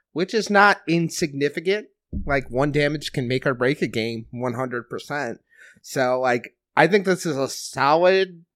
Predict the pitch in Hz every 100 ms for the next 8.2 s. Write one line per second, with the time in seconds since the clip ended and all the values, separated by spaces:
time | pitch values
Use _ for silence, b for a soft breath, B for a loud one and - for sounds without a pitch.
0 | - - 196 214 240 262 254 226 135 139
1 | - 147 - 143 147 143 131 - 143 143
2 | 147 - 165 160 B B B 247 202 196
3 | - - 170 170 160 147 139 143 135 160
4 | 151 170 160 - 143 131 139 - 135 139
5 | 135 131 127 127 123 113 123 120 113 -
6 | 131 110 101 104 117 101 120 92 87 -
7 | 117 113 - 135 - 151 123 - 135 131
8 | 120 123